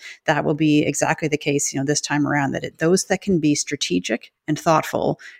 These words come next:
around, you know, what those opportunities are in terms of being able to, you know, drive more nimbly in rain, to take that, you know, the F one analogy, and, and know kind of the smarter path to get there, and spend time kind of with their clients, understanding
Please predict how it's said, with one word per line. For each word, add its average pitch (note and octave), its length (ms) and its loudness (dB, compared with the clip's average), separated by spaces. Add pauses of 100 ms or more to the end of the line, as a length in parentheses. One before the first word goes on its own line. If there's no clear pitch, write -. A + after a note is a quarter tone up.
around, C#3+ 480 4
you C#3+ 180 -2
know, C#3 60 0
what D3+ 280 4
those D#3+ 220 2
opportunities C#3+ 680 -2
are B2+ 440 -2
in C3+ 120 -2
terms C#3+ 260 -4
of C#3 80 -8
being C#3 240 -4
able D3+ 220 -4
to, C#3 340 -4 (300)
you D#3 120 2
know, C3 120 -4
drive E3 260 2
more D#3 180 2
nimbly D#3 460 2
in C#3 160 0
rain, D#3 380 4
to - 100 -2
take - 200 -4
that, E3 200 0
you E3+ 100 2
know, D#3+ 60 2
the E3 120 2
F D#3 180 -2
one D#3 200 -2 (240)
analogy, D3 760 2
and, C#3 500 -2
and C3+ 200 -2
know D3+ 200 4
kind D3+ 220 -4
of C3+ 80 -8
the C#3 80 -8
smarter C#3+ 400 -4
path C3 340 -6
to - 80 -12
get C#3 240 -8
there, A#3+ 260 -4 (360)
and D3 180 0
spend F3 380 2
time D#3 360 -2
kind C#3+ 200 -4
of C#3 120 -6
with F3 260 -2
their F3 80 -6
clients, D3+ 500 -4
understanding D3+ 840 -2